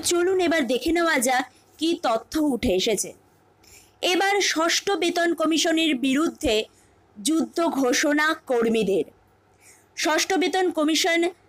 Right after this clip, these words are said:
সুপারিশ জমা পড়েনি, এই জন্য কর্মীদের মধ্যে কিন্তু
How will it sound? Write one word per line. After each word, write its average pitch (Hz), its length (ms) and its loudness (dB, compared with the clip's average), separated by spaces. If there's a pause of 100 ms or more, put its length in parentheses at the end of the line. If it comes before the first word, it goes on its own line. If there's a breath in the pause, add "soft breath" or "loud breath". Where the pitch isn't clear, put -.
(240)
সুপারিশ 311 520 0
জমা 254 300 2
পড়েনি, 285 400 0 (200)
এই 247 180 0
জন্য 302 360 0
কর্মীদের 277 520 0
মধ্যে 277 260 0
কিন্তু 277 240 -4